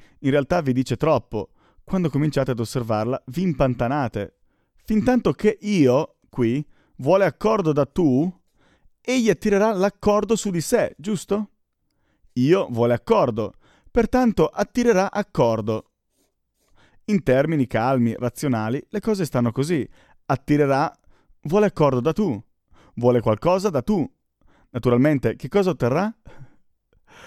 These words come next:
Otterrà disaccordo. Nell'istante in cui vuole accordo, ottiene disaccordo. Tu, naturalmente, rispondi al fuoco. Cioè, se io fossi in tutto e per tutto capace di controllare la direzione dei flussi di tu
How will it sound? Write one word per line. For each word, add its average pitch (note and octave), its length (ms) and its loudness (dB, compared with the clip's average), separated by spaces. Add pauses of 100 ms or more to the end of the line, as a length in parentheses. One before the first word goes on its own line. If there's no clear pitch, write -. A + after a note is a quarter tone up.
(180)
Otterrà F3+ 560 0
disaccordo. D#3 1040 0 (500)
Nell'istante G#3 500 0
in F3+ 60 4
cui E3 160 0
vuole D3 200 4
accordo, B2 800 -2
ottiene G#3 480 -2
disaccordo. A#2+ 960 -2 (680)
Tu, G3+ 200 2 (100)
naturalmente, C3+ 760 0 (200)
rispondi F#3+ 440 -4
al F3 80 0
fuoco. C3 520 -2 (600)
Cioè, G3+ 300 2
se - 240 -2
io B3 340 2 (260)
fossi - 300 -4
in D#3 80 2
tutto - 240 -2
e F3+ 60 2
per C#3 140 -2
tutto G3+ 200 -4
capace E3+ 380 -4
di C3 100 -6
controllare D#3 720 -2
la C3+ 80 0
direzione C3 420 -4
dei B2+ 140 0
flussi D3+ 360 -6
di B2 140 -2
tu B2+ 260 0